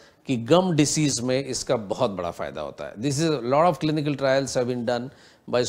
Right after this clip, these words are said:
so many people on this कि periodontal disease का मतलब होता है गम्स, हमारे टीथ के जो गम्स हैं, जो जिंजिवाइटिस और periodontal disease उनको जो होते हैं कि खून आ, निकल आना, हेल्दी नहीं रहना, उस चीज़ में अगर कोक्यू दिया जाए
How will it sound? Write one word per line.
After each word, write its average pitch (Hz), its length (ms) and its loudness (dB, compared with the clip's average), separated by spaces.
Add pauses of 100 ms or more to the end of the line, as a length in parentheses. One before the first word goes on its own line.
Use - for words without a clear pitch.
so 139 80 4
many 143 180 4
people 127 340 -2
on 117 160 0
this 127 200 0
कि 131 280 -2 (300)
periodontal 160 520 6
disease 147 400 4
का 156 120 0
मतलब 143 260 0
होता 160 180 2
है 156 140 4
गम्स, 127 460 2
हमारे 127 300 0
टीथ 123 180 -2 (100)
के 135 80 0
जो 120 100 -2
गम्स 147 340 0
हैं, 131 100 -2 (380)
जो 120 360 2
जिंजिवाइटिस 120 840 2
और 104 260 -2
periodontal 113 500 -2
disease 110 320 -4
उनको 110 240 -4
जो 107 140 -2
होते 104 220 -4
हैं 98 180 -8 (400)
कि 113 200 0
खून 127 360 -2
आ, 113 120 0
निकल 104 520 -2
आना, 104 420 0 (260)
हेल्दी 135 280 4
नहीं 120 220 2
रहना, 98 320 -2 (260)
उस 202 240 6
चीज़ 170 260 2
में 170 100 4
अगर 151 220 4
कोक्यू 175 460 6
दिया 127 240 6
जाए 120 300 2